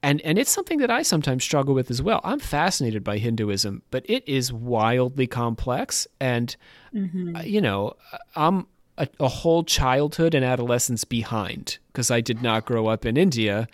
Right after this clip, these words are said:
Speaker 1: you know, with these images and stories ingrained into my, my mind. I, I read a book by an anthropologist, an Indian anthropologist, uh, about white people coming to <laughs> India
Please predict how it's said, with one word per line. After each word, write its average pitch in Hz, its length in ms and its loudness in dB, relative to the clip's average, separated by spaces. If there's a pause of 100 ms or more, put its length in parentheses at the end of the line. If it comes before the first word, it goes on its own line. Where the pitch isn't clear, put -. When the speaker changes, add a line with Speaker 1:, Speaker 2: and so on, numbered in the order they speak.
(1400)
Speaker 1:
you 135 160 6
know, 98 160 4
with 117 180 2
these 120 400 4
images 117 680 2
and 113 140 0
stories 110 760 0 (440)
ingrained 123 800 2
into 110 220 -2
my, 101 460 0
my 104 320 -4
mind. 117 680 -2
I, 139 220 -10
I 135 80 -2
read 151 240 2
a 135 40 6
book 120 460 0 (160)
by 113 140 0
an 117 100 2
anthropologist, 113 880 0 (800)
an 135 140 2
Indian 143 240 6
anthropologist, 98 680 -2 (640)
uh, 110 340 2
about 117 680 0 (580)
white 139 340 0
people 120 240 0
coming 120 260 0
to - 100 -6
<laughs> - 20 -12
India 139 520 6